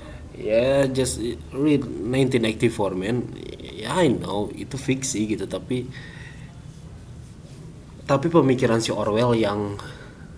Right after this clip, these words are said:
anjing, utopia, bukan utopia, distopia itu, tentang kesetaraan gitu, sampai pikiran aja disetarakan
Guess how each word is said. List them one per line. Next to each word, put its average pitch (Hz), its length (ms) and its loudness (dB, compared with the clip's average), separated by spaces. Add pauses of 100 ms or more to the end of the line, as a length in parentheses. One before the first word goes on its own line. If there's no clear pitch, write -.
(440)
anjing, 113 360 -4
utopia, 92 520 -4 (680)
bukan - 280 -2
utopia, 107 360 0
distopia 110 600 0
itu, 107 200 -2 (1080)
tentang 98 320 -6
kesetaraan 98 600 -4
gitu, 107 200 -2
sampai 95 680 -6 (480)
pikiran 98 520 -2
aja 104 200 -2
disetarakan 101 1000 -4